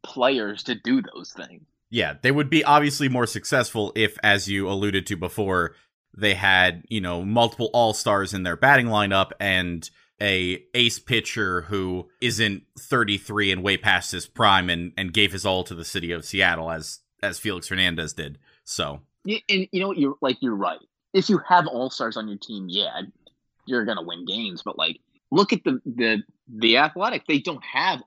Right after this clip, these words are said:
Speaker 1: all-stars, but they have guys that, like, they scouted out and they said, "These guys know what they're doing."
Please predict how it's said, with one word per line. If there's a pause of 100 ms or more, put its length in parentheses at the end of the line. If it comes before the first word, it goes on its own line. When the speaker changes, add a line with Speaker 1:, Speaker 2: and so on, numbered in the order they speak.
Speaker 1:
all-stars,
but
they
have
guys
that, (100)
like, (220)
they
scouted
out
and
they
said,
"These
guys
know
what
they're
doing."